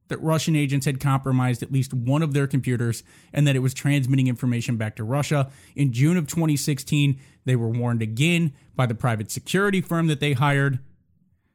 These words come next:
that Russian hacking groups Cozy Bear and Fancy Bear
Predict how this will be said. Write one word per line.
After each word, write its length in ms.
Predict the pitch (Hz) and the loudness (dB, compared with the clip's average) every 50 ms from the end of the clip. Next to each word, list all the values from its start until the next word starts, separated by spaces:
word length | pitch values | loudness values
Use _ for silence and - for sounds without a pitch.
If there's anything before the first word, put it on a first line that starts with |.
| _ _ - | _ _ -2
that 180 | 156 156 - | -2 -2 0
Russian 380 | - 139 156 170 160 - 180 165 | 0 0 0 0 0 0 0 2
hacking 420 | 139 131 160 156 147 - 156 151 | 2 2 2 0 0 0 0 2
groups 380 | 139 127 139 143 135 - - - | 2 2 2 0 0 -2 -4 -10
Cozy 480 | - - - - 165 185 170 170 180 170 | -14 -6 -2 0 2 2 2 2 2 2
Bear 280 | 147 151 147 151 151 | 2 2 2 2 0
and 240 | - - 135 127 117 | 0 0 0 -2 -2
Fancy 380 | - - 156 160 151 - 147 135 | 0 0 0 2 2 0 0 0
Bear 380 | 117 120 117 113 113 113 - | 0 0 0 0 -2 -2 -4